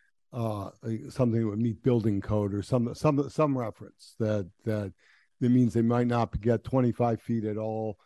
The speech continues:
points along, along a slope, but they will get, uh, wha-, they will get, they will be able to build whatever they wanna build. I don't have an issue with a sloping roof, though. It might look nice, but, uh, uh, you, you were concerned about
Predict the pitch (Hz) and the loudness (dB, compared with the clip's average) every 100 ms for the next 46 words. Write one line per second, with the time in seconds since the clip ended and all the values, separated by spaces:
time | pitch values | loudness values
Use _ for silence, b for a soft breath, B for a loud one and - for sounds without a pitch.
0 | _ _ _ 131 127 113 - 131 113 113 | _ _ _ 0 0 0 -6 -6 -4 -2
1 | 110 110 107 - - 110 107 110 107 104 | -2 -4 -6 -10 -6 0 2 2 2 -2
2 | 104 101 95 - 123 110 98 _ 104 - | -6 -8 -8 0 2 2 -2 _ -8 -6
3 | 101 110 120 104 101 110 107 - _ _ | -2 2 2 2 0 0 -2 -6 _ _
4 | _ _ _ - 110 98 95 - 127 120 | _ _ _ -8 -8 -8 -14 -14 -4 -2
5 | 117 110 113 120 123 123 127 113 120 110 | -2 -2 -4 0 2 4 4 4 2 2
6 | 120 131 139 127 123 104 101 113 117 104 | 2 4 4 4 2 0 -6 -4 -2 -2
7 | 98 92 107 107 101 101 101 95 98 101 | -6 -8 -6 -4 -4 -4 -6 -6 -6 -6
8 | 90 87 B B B 147 156 143 123 120 | -8 -16 B B B 6 8 6 6 2
9 | 107 123 110 101 107 - 117 107 101 104 | 0 0 0 -2 -6 0 0 0 -2 -2
10 | 113 - 104 104 113 107 113 - - - | -4 -4 -6 -4 -4 -4 -6 -8 -18 -20
11 | _ 95 95 123 110 107 B B B - | _ -14 -12 -4 -2 -2 B B B 0
12 | 120 117 117 123 113 123 123 113 - 117 | 4 4 4 4 2 2 2 2 -2 -2
13 | - 135 120 107 117 117 | 2 4 2 2 2 2